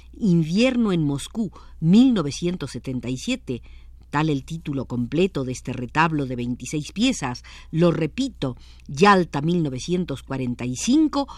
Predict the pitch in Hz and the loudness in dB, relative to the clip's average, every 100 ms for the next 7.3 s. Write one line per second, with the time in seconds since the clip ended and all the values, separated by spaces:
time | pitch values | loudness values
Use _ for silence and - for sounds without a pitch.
0 | - - 156 156 170 196 170 143 135 131 | -14 -2 0 2 4 4 2 -2 0 -4
1 | 123 - 214 151 139 123 117 156 165 135 | -6 -4 -2 0 -2 -6 -6 -6 -4 -8
2 | 113 - 127 123 131 131 214 233 - 285 | -10 -6 -6 -4 -6 -4 -2 -2 -4 -8
3 | - - - - 220 320 262 190 208 226 | -12 -20 -20 -2 4 4 2 0 0 0
4 | - - 175 156 151 180 160 143 151 160 | -4 -4 -2 0 0 -2 -2 -4 -4 -2
5 | 233 - 196 196 - - - - - - | -4 -2 -4 -4 -10 -20 -20 -20 -16 2
6 | 247 262 254 254 - - 196 185 170 143 | 4 6 2 0 -6 0 4 4 6 4
7 | 139 151 262 | 4 0 -2